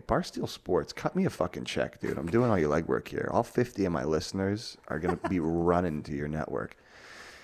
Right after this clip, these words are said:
He did something with Matt Barnes, who's this N B A journeyman. He's phenomenal. It's the most raw, truthful interview I've ever heard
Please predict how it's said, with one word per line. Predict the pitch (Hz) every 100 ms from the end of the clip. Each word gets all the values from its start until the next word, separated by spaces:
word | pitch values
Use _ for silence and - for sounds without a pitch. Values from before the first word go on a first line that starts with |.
| - -
He | - 123
did | 123 139
something | 131 123 101
with | 78
Matt | 82 85 - 82
Barnes, | 82 82 69 71
who's | 78 78
this | 73
N | 80 85
B | 85 78
A |
journeyman. | 76 76 73 65 65 -
He's | -
phenomenal. | - 76 78 76 76 76 80 82
It's | -
the | -
most | 85 90 87 -
raw, | 82 87 82 80 78
truthful | 76 - 90 80 - 71 69 - _ -
interview | - 73 67
I've | 69 67
ever | 71 67
heard | 55 55